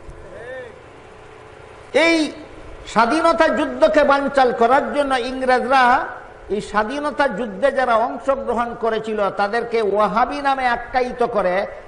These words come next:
মুক্তিযোদ্ধাদেরকে সমাজে কলুষিত করার অসৎ উদ্দেশ্যে। সেই ইতিহাস যখন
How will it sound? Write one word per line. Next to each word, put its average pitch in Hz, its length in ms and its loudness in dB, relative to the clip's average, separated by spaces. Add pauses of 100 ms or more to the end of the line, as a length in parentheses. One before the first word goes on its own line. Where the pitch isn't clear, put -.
(180)
মুক্তিযোদ্ধাদেরকে 254 1200 -2
সমাজে 214 460 0 (100)
কলুষিত 254 460 2
করার 190 460 0
অসৎ 196 280 2
উদ্দেশ্যে। - 680 -6 (1400)
সেই 269 340 0
ইতিহাস 254 440 2
যখন 233 260 -2